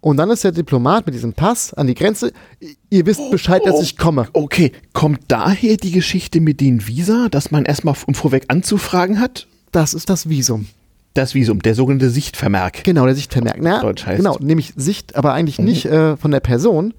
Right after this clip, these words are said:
Speaker 1: sondern vom Papier.
Speaker 2: Genau, auf
Speaker 1: Es geht um die
Speaker 2: Papier.
Speaker 1: Sicht, nein, es geht um die Sicht des Papiers.
Speaker 2: Wir haben das Papier schon mal gesehen, heißt das
Speaker 1: Genau.
Speaker 2: eigentlich.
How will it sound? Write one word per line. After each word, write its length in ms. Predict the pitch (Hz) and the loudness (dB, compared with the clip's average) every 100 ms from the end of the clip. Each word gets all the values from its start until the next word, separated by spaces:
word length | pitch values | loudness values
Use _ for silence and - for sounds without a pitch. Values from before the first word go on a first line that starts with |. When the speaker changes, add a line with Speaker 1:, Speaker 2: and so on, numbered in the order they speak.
| _ | _
Speaker 1:
sondern 180 | - 131 | -2 -2
vom 160 | 123 110 | -2 -6
Papier. 500 | 95 - 220 107 98 _ | -8 -6 -4 -6 -8 _
Speaker 2:
Genau, 320 | 262 277 - - - - | 0 0 0 -8 -20 -6
auf 140 | 127 | -4
Speaker 1:
Es 60 | 127 | 0
geht 100 | 208 | 2
um 100 | 190 | 2
die 60 | 156 | 0
Speaker 2:
Papier. 100 | - | 0
Speaker 1:
Sicht, 320 | 214 - - _ _ | 0 -2 -12 _ _
nein, 120 | 156 | -2
es 80 | 147 | -2
geht 100 | 170 | -2
um 80 | 147 | 0
die 60 | |
Sicht 180 | 135 190 | 0 -2
des 120 | 156 | -4
Papiers. 440 | - 107 - 277 113 | -2 0 2 0 2
Speaker 2:
Wir 100 | 139 | 0
haben 100 | 180 | 2
das 160 | 196 - | 0 -2
Papier 320 | 165 - 185 | -4 0 -2
schon 200 | - 196 | 0 0
mal 180 | 190 190 | 2 2
gesehen, 380 | 185 190 127 98 | 2 4 4 2
heißt 200 | 98 - | 0 -2
das 120 | 101 | 0
Speaker 1:
Genau. 300 | 180 131 107 | 0 2 0
Speaker 2:
eigentlich. 160 | 113 | -2